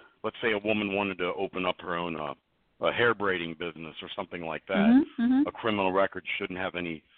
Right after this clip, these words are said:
Speaker 1: it, it's not gonna endanger any public safety if somebody who is a
Speaker 2: Exactly.
Speaker 1: felon is working
Speaker 2: Right.
Speaker 1: in a beauty salon. I, yeah, you, you want, basically you're sounding like me, like me, that you wanna make it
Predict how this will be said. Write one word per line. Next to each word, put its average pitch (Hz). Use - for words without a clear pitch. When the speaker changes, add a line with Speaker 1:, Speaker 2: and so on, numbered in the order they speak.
Speaker 1:
it, 202
it's -
not 202
gonna 95
endanger 90
any 85
public 87
safety 87
if 90
somebody 95
who 277
is -
a 247
Speaker 2:
Exactly. 233
Speaker 1:
felon 85
is 95
working 104
Speaker 2:
Right. 101
Speaker 1:
in 85
a 82
beauty 87
salon. 82
I, 95
yeah, 104
you, 120
you 165
want, 170
basically 180
you're 135
sounding 147
like 127
me, 147
like 113
me, 131
that 120
you 120
wanna 123
make 113
it 104